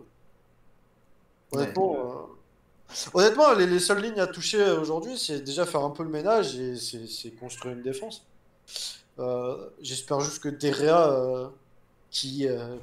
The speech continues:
Speaker 1: pendant des années a carry Manchester, qui, honnêtement, ça fait bien deux ans qu'il est à la limite de la catastrophe à chaque match.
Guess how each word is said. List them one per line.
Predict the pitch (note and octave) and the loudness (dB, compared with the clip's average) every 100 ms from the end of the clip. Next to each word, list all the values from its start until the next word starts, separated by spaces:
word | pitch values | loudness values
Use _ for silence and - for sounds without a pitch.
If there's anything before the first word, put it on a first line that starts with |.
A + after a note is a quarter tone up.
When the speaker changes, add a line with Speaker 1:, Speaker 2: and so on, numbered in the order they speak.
| - | -10
Speaker 1:
pendant | C3 | -10
des | C3+ C#3+ C#3 | -6 -2 0
années | D3+ E3+ | 4 4
a | |
carry | D#3+ D3+ C#3 | 4 0 -2
Manchester, | C#3 C3+ D3 - E3 E3 E3 - | -2 -6 -6 -2 0 0 -2 -16
qui, | A#2+ A#2+ A#2+ A#2+ - - _ - _ - _ | -14 -10 -10 -12 -18 -20 _ -20 _ -20 _
honnêtement, | C3 C3+ F3+ | -6 -4 0
ça | F3+ D3 | 0 -2
fait | - | -6
bien | A#2 C#3+ | -2 -2
deux | D#3 D#3 D#3 | 0 -2 -2
ans | F#3+ | -2
qu'il | F#3+ - B2 | -4 -10 -14
est | - - _ _ _ _ _ _ _ _ _ _ _ | -16 -20 _ _ _ _ _ _ _ _ _ _ _
à | - | -2
la | C3 | 0
limite | C3 D#3+ E3+ E3+ | 0 -2 -6 -8
de | C#3+ | -6
la | B2+ | -6
catastrophe | A#2 D3 D3 C#3+ - D#3 - | -4 -8 -6 -8 -4 -4 -4
à | |
chaque | B2 - - | -6 -6 -8
match. | D#3+ G#3+ - - - | -12 -10 -8 -8 -12